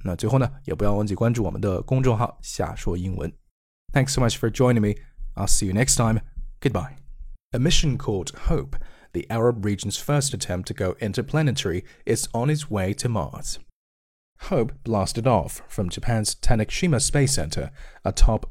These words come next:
a Mitsubishi Heavy Industries H I I A rocket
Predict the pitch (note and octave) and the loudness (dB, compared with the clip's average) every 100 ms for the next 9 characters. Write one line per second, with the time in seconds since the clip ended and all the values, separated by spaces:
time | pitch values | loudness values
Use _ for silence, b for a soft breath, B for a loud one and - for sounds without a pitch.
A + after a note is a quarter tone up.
0 | - G2 B2 C#3 F3 D#3 G2+ G#2 - G2+ | -8 -4 -2 0 -2 -2 -2 -2 -2 -2
1 | - A2 A2+ C#3 G#2 F#2+ - E2+ - - | 0 0 2 0 0 0 -2 -2 -4 -10
2 | _ _ C3 D#3 - - A2+ A#2 G2+ G2+ | _ _ 0 2 0 0 0 2 0 -2
3 | - F2 F2 G2 A2+ - - - | -4 -6 -4 -2 -4 -4 -6 -6